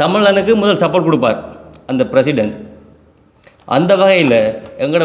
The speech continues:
உள்நாட்டு வாழ்க்கையை விட வெளிநாட்டு வாழ்க்கை எவ்வளோ better. மற்றது பார்த்தீங்கன்னு சொன்னா, உண்மையில இங்க இருக்கிற பிரச்சனை வந்து பொருளாதார பிரச்சனை.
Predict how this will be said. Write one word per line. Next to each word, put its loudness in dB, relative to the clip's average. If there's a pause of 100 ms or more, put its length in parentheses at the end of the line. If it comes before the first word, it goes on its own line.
(120)
உள்நாட்டு -2
வாழ்க்கையை 0
விட 0 (100)
வெளிநாட்டு -2
வாழ்க்கை 0
எவ்வளோ 2
better. 0 (2500)
மற்றது 0
பார்த்தீங்கன்னு -2
சொன்னா, -2 (560)
உண்மையில -2
இங்க 0
இருக்கிற 0 (580)
பிரச்சனை -4
வந்து 0 (100)
பொருளாதார 2
பிரச்சனை. -6